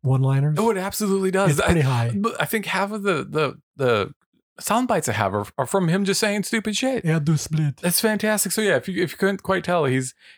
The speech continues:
Speaker 2: he's supposed to be signing his contract, and the lawyer is like, "Here, sign it on my back." And then he gets a smirk on his face, and when he dots the I, he just stabs the dude in the back with the pen. And the lawyer just, like, takes off running. <laughs>
Speaker 1: Yeah, I, I, I miss, like, the old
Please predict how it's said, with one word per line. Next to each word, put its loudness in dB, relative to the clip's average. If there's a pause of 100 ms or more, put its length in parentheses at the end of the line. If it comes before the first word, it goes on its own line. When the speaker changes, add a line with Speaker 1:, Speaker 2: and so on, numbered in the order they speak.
Speaker 2:
he's -2
supposed 0
to -6
be 2
signing 0
his -2
contract, 0
and 0
the 2
lawyer 0
is -4
like, -2
"Here, 2
sign 2
it 2
on 0
my 2
back." -2 (380)
And 2
then 2
he 0
gets 0
a 0
smirk 0
on 0
his -2
face, 0
and 0
when 0
he 0
dots 0
the 0
I, 0
he -2
just 0
stabs 0
the -2
dude 0
in 0
the 0
back -2
with 0
the -2
pen. 0 (560)
And -2
the 2
lawyer 2
just, -6
like, 0
takes -2
off 0
running. 0
<laughs> -12
Speaker 1:
Yeah, 0 (140)
I, 0
I, 2 (260)
I 2
miss, 2
like, 0
the 0
old 2